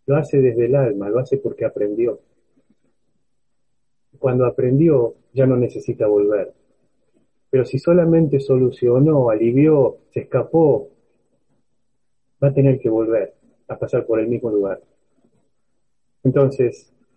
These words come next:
cuando viene una crisis, ¿está bien aislarse? Sí, está muy bien aislarse. ¿Para qué?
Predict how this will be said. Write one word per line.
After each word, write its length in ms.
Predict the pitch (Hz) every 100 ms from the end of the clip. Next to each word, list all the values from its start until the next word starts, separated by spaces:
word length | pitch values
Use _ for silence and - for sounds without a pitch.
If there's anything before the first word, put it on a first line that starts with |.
| _ _
cuando 280 | 120 127 127
viene 200 | 160 170
una 200 | 165 151
crisis, 600 | 175 151 135 120 110 _ _ _ _ _ _ _
¿está 260 | 135 - 143
bien 280 | 151 156 147
aislarse? 600 | 131 160 180 - 120 -
Sí, 260 | - 151
está 220 | 127 - 143
muy 180 | 147
bien 200 | 147 139 117
aislarse. 580 | 110 117 107 - 101
¿Para 240 | - 147 170
qué? 300 | 156 -